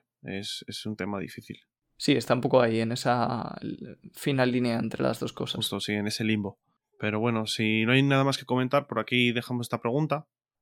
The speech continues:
Speaker 1: Y vamos con otra pregunta también de la quinta marcha, de José Albogado, arroba nauvalle noventa y nueve. Muchas gracias.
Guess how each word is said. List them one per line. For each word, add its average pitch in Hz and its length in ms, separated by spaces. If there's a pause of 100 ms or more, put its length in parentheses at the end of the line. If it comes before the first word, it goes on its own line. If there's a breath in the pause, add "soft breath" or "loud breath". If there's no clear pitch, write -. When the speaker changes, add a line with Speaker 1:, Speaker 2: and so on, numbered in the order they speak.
(140)
Speaker 1:
Y 117 60
vamos 156 180
con 170 100
otra 160 140
pregunta 156 400
también 135 240
de 135 80
la 123 120
quinta 123 280
marcha, 143 420 (220)
de 110 480
José 143 380
Albogado, 143 640
arroba 127 400
nauvalle 127 640
noventa 110 360
y 113 60
nueve. 160 340 (220)
Muchas 120 240
gracias. 151 420